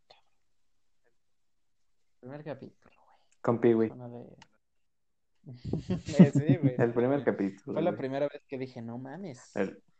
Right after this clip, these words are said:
Speaker 2: "Buenas
Speaker 1: A
Speaker 2: noches".
Speaker 1: huevo. <laughs> Vamos a hacer, se nos van a romper las redes, cabrón. Desfortun-, desafortunadamente es un
Speaker 2: <laughs> A huevo.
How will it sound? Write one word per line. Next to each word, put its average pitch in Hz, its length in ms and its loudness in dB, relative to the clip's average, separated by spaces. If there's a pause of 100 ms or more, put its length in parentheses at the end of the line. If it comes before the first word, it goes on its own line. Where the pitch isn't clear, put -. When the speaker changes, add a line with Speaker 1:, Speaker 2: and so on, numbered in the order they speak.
(160)
Speaker 2:
"Buenas 104 280 0
Speaker 1:
A 98 40 -4
Speaker 2:
noches". - 1120 2
Speaker 1:
huevo. - 120 -20 (200)
<laughs> - 1120 2
Vamos - 300 -16
a - 20 -16
hacer, - 920 -14
se 135 140 -10
nos 117 100 -10
van 131 140 -6
a 147 60 -8
romper 113 580 -12
las 127 220 -10
redes, 117 400 -8
cabrón. - 280 -20 (440)
Desfortun-, 165 640 2 (380)
desafortunadamente 170 840 -8
es - 100 -20
un 151 200 -16
Speaker 2:
<laughs> - 380 -14
A 104 140 2
huevo. - 760 0